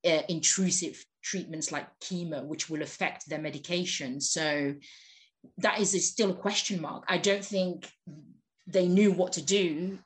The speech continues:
And I think it's something that, uh, I certainly want to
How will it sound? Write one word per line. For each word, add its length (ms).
And 160
I 80
think 260
it's 160
something 440
that, 240
uh, 200
I 100
certainly 480
want 340
to 400